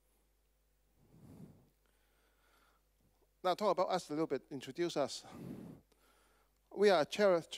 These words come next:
charity or organization established last year, December seventeenth,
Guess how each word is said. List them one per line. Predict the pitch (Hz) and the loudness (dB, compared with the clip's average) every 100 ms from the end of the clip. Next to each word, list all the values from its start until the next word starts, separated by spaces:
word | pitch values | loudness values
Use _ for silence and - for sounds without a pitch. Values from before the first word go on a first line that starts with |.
| - - - | -16 -18 -4
charity | 220 214 165 | 2 2 2
or | 135 123 117 - | -2 -2 -2 -4
organization | 139 135 123 165 175 120 127 160 _ - _ _ - | -4 -2 -4 -4 -4 -4 -8 -10 _ -20 _ _ -16
established | 127 180 175 127 135 | -6 -4 -4 -6 -4
last | 156 156 - | -4 -4 -8
year, | 151 127 120 | -6 -6 -10
December | 127 - 151 143 | -16 -10 -10 -10
seventeenth, | - 147 156 147 196 170 | -6 -6 -6 -10 -4 -4